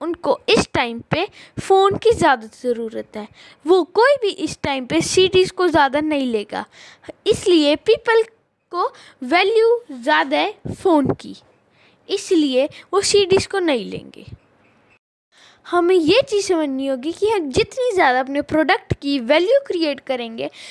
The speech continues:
हमें उतना ज़्यादा profit होगा और हमारा business successful होगा।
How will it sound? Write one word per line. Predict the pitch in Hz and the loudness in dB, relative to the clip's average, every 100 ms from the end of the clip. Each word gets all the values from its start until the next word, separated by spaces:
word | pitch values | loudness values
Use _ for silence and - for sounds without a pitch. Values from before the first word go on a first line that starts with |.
| - | -6
हमें | 339 330 359 - | -2 0 0 -4
उतना | 480 508 466 | -6 0 0
ज़्यादा | 339 320 247 262 | 2 0 0 -4
profit | - 294 294 302 359 370 | -6 -2 0 0 -2 0
होगा | 349 330 | 0 2
और | 359 - 320 | 0 0 0
हमारा | 339 339 330 349 370 - | 2 0 0 0 -2 -6
business | 262 381 392 330 453 - - - | -4 -2 0 -2 -2 -8 -20 -10
successful | - 415 - 392 - 311 247 | -6 -4 0 -2 -2 -6 -6
होगा। | 196 - | -10 -12